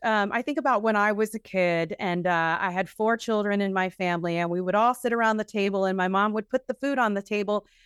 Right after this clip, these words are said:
how there was this tendency to want to eat as quickly as you could um, because you knew that the food was gonna run out and you wanted to be able to get seconds <laughs> before it was gone. So, you know, um, I did not grow up in a,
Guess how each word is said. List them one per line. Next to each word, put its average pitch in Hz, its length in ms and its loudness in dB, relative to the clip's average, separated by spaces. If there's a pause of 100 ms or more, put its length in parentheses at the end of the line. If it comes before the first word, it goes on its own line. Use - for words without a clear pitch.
(160)
how 240 140 2
there 247 240 2
was 240 300 0
this 220 240 -4
tendency 240 640 2
to 220 160 -4
want 226 240 0
to 220 180 -6
eat 294 280 -2
as - 120 -4
quickly 240 500 -2
as 202 200 2
you 180 160 -4
could 185 580 0 (400)
um, 208 400 0
because 226 720 2 (240)
you 240 120 2
knew 262 280 2
that 320 160 -2
the 254 80 0
food 277 320 -4
was 233 180 -4
gonna 240 240 0
run 226 240 0
out 214 500 0 (220)
and 220 180 0
you 254 120 0
wanted 269 320 2
to 240 80 -6
be 233 160 -2
able 220 180 0
to 214 60 -2
get - 240 -2
seconds 180 560 -2
<laughs> 226 120 2
before 247 380 0
it 269 380 0
was 240 120 -4 (120)
gone. 190 380 2 (400)
So, 277 360 2
you 311 100 2
know, 262 280 2 (240)
um, 247 260 0
I 247 200 0
did 277 160 -4
not 247 260 2
grow 226 260 2
up 208 300 0
in 214 200 -2
a, 190 200 0